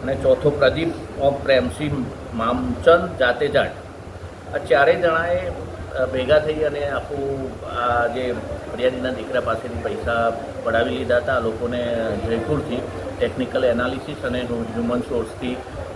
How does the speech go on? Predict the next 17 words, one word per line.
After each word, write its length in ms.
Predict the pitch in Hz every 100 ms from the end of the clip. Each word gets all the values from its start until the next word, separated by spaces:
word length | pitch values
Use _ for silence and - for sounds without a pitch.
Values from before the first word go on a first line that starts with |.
| 113
અ, 20 | 107 110 107 - 123 123
અમારી 260 | 123 120
ટીમે 300 | 113 123 127
પકડી 460 | - 117 151 143 101 - - - - 117
અને 140 | 117 120
અહીંયા 380 | 120 117 120
પૂછપરછ 580 | 117 123 120 127 120 117
અર્થે 300 | 113 113 120
અહીંયા 500 | 117 113 113 104 117
લઈ 240 | 113 117 139
આવેલા. 400 | 139 113 110 110 - - -
ત્યારબાદ 340 | 156 131 131 - -
આ 60 | 123
લોકોએ 400 | 123 - 123 123
ગુનો 300 | - 110 123
કબૂલતા 480 | 120 123 143 120 90 - - - 107 104 - - - - - - 120
અને 340 | 131 123